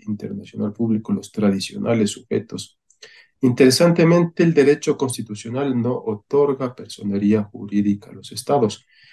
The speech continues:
Si bien entendemos que el poder constituyente es suprajurídico, ilimitado, fáctico, político, entre otras cuestiones, también se le otorga el carácter de incontrolado e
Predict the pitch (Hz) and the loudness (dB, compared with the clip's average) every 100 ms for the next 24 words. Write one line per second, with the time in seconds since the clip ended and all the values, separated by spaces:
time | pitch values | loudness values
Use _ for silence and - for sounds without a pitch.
0 | _ - - 120 151 165 160 139 135 156 | _ -2 2 6 6 6 6 4 6 4
1 | 156 147 - 135 120 117 123 135 131 127 | 4 0 -2 0 0 0 -2 -2 -6 -8
2 | 110 110 113 127 127 - 120 - - _ | -8 -6 -4 -4 -4 -4 -4 -4 -8 _
3 | _ _ _ - - - - - - 143 | _ _ _ -18 -18 -16 -20 -12 0 0
4 | 143 127 117 110 131 135 120 113 107 104 | 2 0 0 0 2 2 0 0 0 0
5 | 120 127 113 104 101 123 120 107 98 117 | -4 -4 -2 -2 -2 0 0 0 -2 -6
6 | 120 - 110 104 - 101 123 123 110 - | -6 -8 -8 -8 -2 0 0 -4 -16 -16
7 | 95 _ _ _ _ _ _ _ _ _ | -16 _ _ _ _ _ _ _ _ _
8 | _ _ _ _ - 117 104 110 107 127 | _ _ _ _ -8 -6 -2 -2 0 0
9 | 135 135 - 107 - 139 135 127 107 127 | 2 0 0 -4 -2 0 0 -2 -2 -2
10 | - 110 101 127 127 107 107 113 117 - | -4 -6 -4 -4 -4 -6 -4 -4 -6 -4
11 | 120 117 - 120 110 113 107 107 101 107 | -4 -4 -4 -4 -2 -6 0 0 2 2
12 | 104 127 131 120 - 110 - | 4 4 0 -2 -2 -6 -6